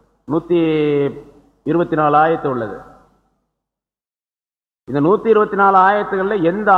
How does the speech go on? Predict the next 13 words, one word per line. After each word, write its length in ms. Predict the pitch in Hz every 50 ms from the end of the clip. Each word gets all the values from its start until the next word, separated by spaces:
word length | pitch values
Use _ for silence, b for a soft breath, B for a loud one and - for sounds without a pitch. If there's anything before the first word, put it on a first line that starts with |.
| 180
ஆயத்து 260 | 196 208 214 208 - 208
உங்களை 240 | 190 185 190 185 180
நரைக்க 300 | 170 170 175 180 175 185 175
வைத்தது 280 | 170 170 165 170 160 160
என்று 160 | 156 147 160
நான் 200 | 160 151 147 147 123
கேட்டேன். 480 | 135 139 139 120 139 127 123 143 170 185 185 - - - - _ _ _ _ _ _ _ _ _ _ _
ரசூலுல்லாஹி 440 | - 160 - 214 214 208 202 202 196 196
ஸல்லல்லாஹு 420 | 190 185 196 196 196 190 190 185 180
அலைஹி 160 | 180 185 185
வஸல்லம் 280 | 170 - 180 180 170 170
அவர்கள் 260 | 160 165 160 151 -
சொன்னார்கள், 480 | 165 160 170 165 160 160 185 220 208